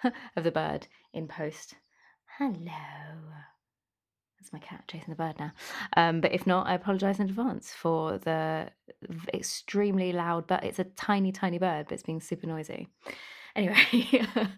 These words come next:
<laughs> I was talking about terminology. So for me, I found, uh, I think I use the word exhausted the most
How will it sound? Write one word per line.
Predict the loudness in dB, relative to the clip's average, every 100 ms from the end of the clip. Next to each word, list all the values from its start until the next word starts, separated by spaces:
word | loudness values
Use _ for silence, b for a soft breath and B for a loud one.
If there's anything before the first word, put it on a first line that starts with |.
| -10
<laughs> | -8 -6 -6 6
I | 6
was | 6 4
talking | 2 2
about | 0
terminology. | 2 0 2 0 0 -4 -4 -8 _ B B B
So | 2 4
for | 6
me, | 4 2
I | 0
found, | 2 2 2 0 -2 -6 -12 _ _ _ 2
uh, | 4 4 2 2 2 0 -2
I | -2
think | 2 4
I |
use | 4
the | 2
word | 0 0
exhausted | -4 -2 -2 -2 -6 -6 -6 -8
the |
most | -6 -6 -6 -10 -18 -20